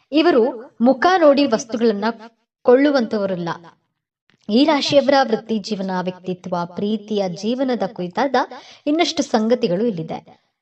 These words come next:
ಧನು ರಾಶಿಯವರು ನಿಮ್ಮ ಜೀವನದಲ್ಲಿ ಗೆಲ್ಲಲು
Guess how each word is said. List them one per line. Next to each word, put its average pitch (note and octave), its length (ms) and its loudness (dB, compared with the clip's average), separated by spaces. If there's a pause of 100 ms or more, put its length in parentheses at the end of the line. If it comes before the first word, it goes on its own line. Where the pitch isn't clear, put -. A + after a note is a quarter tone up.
(460)
ಧನು C#4 280 2
ರಾಶಿಯವರು C4+ 880 2
ನಿಮ್ಮ D4 380 0
ಜೀವನದಲ್ಲಿ G#3+ 920 0
ಗೆಲ್ಲಲು G3+ 720 -2